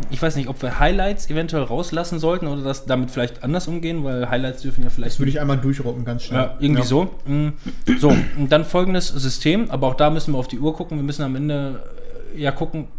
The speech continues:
Speaker 1: wie weit wir kommen, ob, ob, ob das Sinn ergibt oder nicht.
Speaker 2: Ja.
Speaker 1: Ich hab's zumindest mal durchgerechnet auf die drei Stunden, auch wenn wir jetzt schon eine Viertelstunde, zwanzig Minuten, äh, dabei sind.
Speaker 2: Das ziehen wir halt ab.
Speaker 1: Das ist im Grunde mit eingerechnet.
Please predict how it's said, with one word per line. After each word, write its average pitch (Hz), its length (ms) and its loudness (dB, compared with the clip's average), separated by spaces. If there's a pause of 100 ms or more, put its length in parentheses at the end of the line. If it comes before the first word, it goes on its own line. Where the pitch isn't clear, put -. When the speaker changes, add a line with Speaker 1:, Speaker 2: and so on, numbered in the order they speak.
Speaker 1:
wie 127 140 -2
weit 143 160 4
wir 147 80 -4
kommen, 127 360 0
ob, - 280 -4
ob, - 240 -6
ob 139 160 -8
das 135 180 -2
Sinn 131 360 0
ergibt 147 320 -2
oder 131 160 0
nicht. 117 240 -2
Speaker 2:
Ja. - 80 -2
Speaker 1:
Ich - 80 0
hab's 151 160 0
zumindest 151 300 -2
mal - 60 -2
durchgerechnet 160 680 -2
auf 143 200 -2
die 151 100 -2
drei 123 200 0
Stunden, 156 380 -4
auch 131 160 -4
wenn 131 100 -4
wir 123 80 -4
jetzt 127 180 -6
schon 131 260 -4 (580)
eine 127 100 0
Viertelstunde, 143 680 0 (200)
zwanzig 135 300 -2
Minuten, 120 840 0
äh, 120 120 -4
dabei 117 240 2
sind. 120 160 0
Speaker 2:
Das - 140 -2
ziehen 123 140 0
wir 104 100 -2
halt 101 120 -4
ab. 120 60 -4
Speaker 1:
Das 131 140 0
ist 131 120 -2
im 131 80 0
Grunde 127 220 2
mit 113 120 2
eingerechnet. 98 540 -6